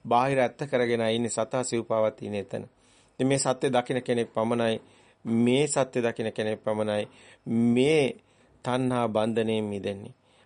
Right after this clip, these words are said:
මේ තණ්හා බන්ධනය හැදිලා තියෙන්නේ, තෘෂ්ණාව හැදිලා තියෙන්නේ. අර යාරූපේ නන්දි තදුපාදාන බහෝ කියපු විදිහට මේ භවයක් හැදිලා තියෙන්නේ. එතනමයි යාරූපේ නන්දිය තියෙන්නේ.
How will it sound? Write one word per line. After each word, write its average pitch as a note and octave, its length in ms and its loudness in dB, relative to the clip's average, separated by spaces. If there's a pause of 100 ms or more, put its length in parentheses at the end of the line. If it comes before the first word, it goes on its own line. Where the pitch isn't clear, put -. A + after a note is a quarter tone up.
මේ C#3+ 100 0
තණ්හා D#3+ 360 0
බන්ධනය C3+ 500 2
හැදිලා B2 320 2
තියෙන්නේ, A#2+ 340 0
තෘෂ්ණාව B2 440 -2
හැදිලා A2+ 300 0
තියෙන්නේ. A2+ 400 -2 (280)
අර A#2+ 160 0
යාරූපේ D3 520 4
නන්දි C3 320 2
තදුපාදාන B2+ 760 -2
බහෝ B2+ 300 0
කියපු A#2 240 0
විදිහට A2+ 240 0
මේ A2+ 80 2
භවයක් A2+ 500 2
හැදිලා A#2+ 340 -10
තියෙන්නේ. - 280 -14 (680)
එතනමයි A#2+ 540 2 (360)
යාරූපේ A#2+ 520 2
නන්දිය A#2 440 0
තියෙන්නේ. G#2+ 440 -6